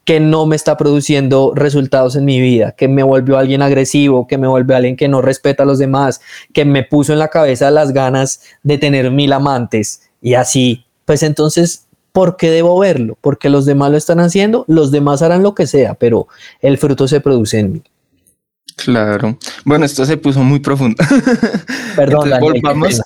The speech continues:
Speaker 2: a la superficial. ¿Cuál es su película y serie favorita? <laughs>
Speaker 1: Gracias. Esas son las mejores. Es, yo, esas eran las primeras preguntas. Me fui por lo, me fui por la reflexión.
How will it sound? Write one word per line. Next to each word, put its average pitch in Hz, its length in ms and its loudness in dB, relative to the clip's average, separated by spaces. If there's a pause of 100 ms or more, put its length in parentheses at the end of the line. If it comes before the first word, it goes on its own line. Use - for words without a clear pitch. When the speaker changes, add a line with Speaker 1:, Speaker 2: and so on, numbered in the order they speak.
Speaker 2:
a 156 120 -2
la 156 160 0
superficial. 147 1000 -2 (300)
¿Cuál 156 240 0
es 175 140 -2
su 170 160 -2
película 156 420 0
y 170 80 0
serie 151 300 0
favorita? 147 760 -2 (120)
<laughs> - 140 0
Speaker 1:
Gracias. 117 340 0 (840)
Esas 139 220 0
son 160 120 0
las 160 120 0
mejores. 165 320 0
Es, 151 220 0
yo, 147 160 0
esas 160 320 0
eran 175 160 2
las 175 160 0
primeras 139 440 0
preguntas. 113 460 -2 (160)
Me 139 300 0
fui 135 120 -2
por 127 200 0
lo, 147 300 0
me 143 120 -2
fui 147 140 2
por 143 160 0
la 151 120 4
reflexión. 156 680 -2